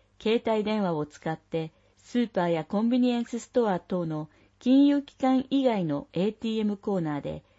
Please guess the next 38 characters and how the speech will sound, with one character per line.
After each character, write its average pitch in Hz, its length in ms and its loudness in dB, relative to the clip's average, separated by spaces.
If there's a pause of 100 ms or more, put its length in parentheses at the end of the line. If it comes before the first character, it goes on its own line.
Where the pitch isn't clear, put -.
操 262 260 4
作 185 200 0
を 156 140 -2
行 - 140 -6
う 233 260 0
よ 233 140 0
う 208 40 -2
に 151 160 -2
誘 185 160 0
導 226 220 -2
す 220 120 -10
る 208 100 -4
手 220 140 -2
口 196 220 -6
が 143 120 -4
増 208 160 -4
え 190 80 0
て 147 120 -12
い 127 100 -8
ま 131 180 -8
す。 - 220 -20 (580)
公 254 240 4
共 262 260 2
機 - 180 -18
関、 147 340 -4 (440)
国、 185 460 -2 (260)
県、 180 380 -2 (180)
市 - 460 -8
等 165 340 -6 (200)
か 170 160 -8
ら 156 100 -4
の 143 160 -4 (220)
還 240 180 2
付 262 140 2
に 269 140 6
際 254 280 2
し - 100 -12
て、 156 280 -8